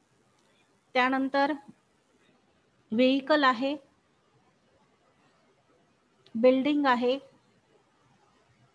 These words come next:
furniture and fixture आहेत. हे सर्व assets आपण tangible ॲसेटला घेणार आहोत. मग note घ्या, Note number seven,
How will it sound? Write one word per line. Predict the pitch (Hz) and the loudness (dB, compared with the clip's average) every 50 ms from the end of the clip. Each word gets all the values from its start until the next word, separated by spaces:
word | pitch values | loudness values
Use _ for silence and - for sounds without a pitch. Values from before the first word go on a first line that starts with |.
| _ _ _ _ _ _ _ _ _ _ _ _ _ _ _ _ _ _ _ _ _ _ _ - | _ _ _ _ _ _ _ _ _ _ _ _ _ _ _ _ _ _ _ _ _ _ _ 0
furniture | 247 247 240 269 285 294 285 - 294 285 | 0 0 2 0 -2 -2 -2 -2 -2 0
and | 277 277 285 285 - | 0 -2 -2 -4 -6
fixture | 262 247 - - - - 277 269 254 | -8 -8 -8 -10 -6 -2 0 0 0
आहेत. | 247 233 240 262 254 - - _ _ _ _ _ _ _ _ _ _ _ _ _ _ _ _ _ _ _ _ - 254 | 0 -2 -2 -4 -6 -8 -20 _ _ _ _ _ _ _ _ _ _ _ _ _ _ _ _ _ _ _ _ -4 -4
हे | 262 | -4
सर्व | 254 - 302 302 311 302 302 | 0 2 0 0 2 2 2
assets | 285 269 269 - 302 277 - - | 0 0 0 -2 -4 -6 -4 -4
आपण | 262 - - - 311 392 415 381 - | -4 -4 -4 -4 -6 -6 -6 -2 -2
tangible | 302 262 247 240 240 226 226 214 | 0 0 0 0 0 0 0 0
ॲसेटला | 208 214 214 226 214 226 220 | -2 -2 -4 -8 -8 -6 -6
घेणार | 220 233 233 220 208 202 | -4 -4 -4 -4 -4 -4
आहोत. | 208 208 202 196 - _ _ _ _ _ _ _ - 233 | -4 -4 -6 -6 -10 _ _ _ _ _ _ _ -6 -2
मग | 240 240 | 0 0
note | 247 254 262 269 269 269 | 2 2 2 0 0 0
घ्या, | 262 285 277 285 311 - - _ _ _ _ _ _ _ _ _ _ _ _ _ _ _ _ _ _ _ _ _ _ _ _ _ _ _ _ _ _ _ _ _ _ _ _ _ _ _ _ _ _ _ _ _ - _ _ - | 0 0 0 0 -2 -6 -14 _ _ _ _ _ _ _ _ _ _ _ _ _ _ _ _ _ _ _ _ _ _ _ _ _ _ _ _ _ _ _ _ _ _ _ _ _ _ _ _ _ _ _ _ _ -20 _ _ -6
Note | 247 254 262 269 262 - | -2 -2 -2 -2 -4 -4
number | 277 277 269 269 269 269 269 277 285 285 311 - _ _ _ _ _ _ _ _ _ _ _ _ _ _ _ _ _ _ _ - | -2 0 2 2 2 2 2 2 2 0 -2 -10 _ _ _ _ _ _ _ _ _ _ _ _ _ _ _ _ _ _ _ -14
seven, | - - 285 277 269 254 247 233 240 254 | -6 0 2 2 2 2 0 -4 -4 -6